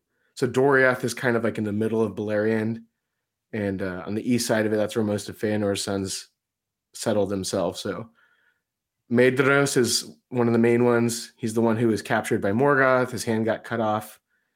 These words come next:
He's very close with Fingon, who's the one who saved him.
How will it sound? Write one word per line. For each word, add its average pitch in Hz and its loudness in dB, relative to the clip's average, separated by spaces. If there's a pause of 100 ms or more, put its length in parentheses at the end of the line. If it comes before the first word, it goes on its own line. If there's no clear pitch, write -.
(160)
He's 104 -10
very 113 2
close 117 0
with 101 -6
Fingon, 117 0 (160)
who's 101 -8
the 107 -6
one 101 -4
who 101 -6
saved 107 -2
him. 117 0